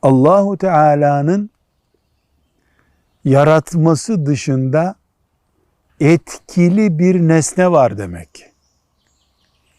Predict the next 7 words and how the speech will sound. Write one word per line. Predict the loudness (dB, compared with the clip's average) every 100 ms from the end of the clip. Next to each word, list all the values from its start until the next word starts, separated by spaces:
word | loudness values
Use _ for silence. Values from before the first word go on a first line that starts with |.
| _ _ _ _ _ _ _ _
Allah | 0 0 2 2 2
yaratır, | -2 -4 -4 -4 -6 -6 -12 _ _ _ _
sebepleri | -16 -2 2 2 0 0 2 2
Allah | 2 0 -2
yaratır | -4 -4 -6 -8 -14 -16 _ _ _ _ _ _ _ _ _ _ _ 0
ve | 0 2
bu | 0 0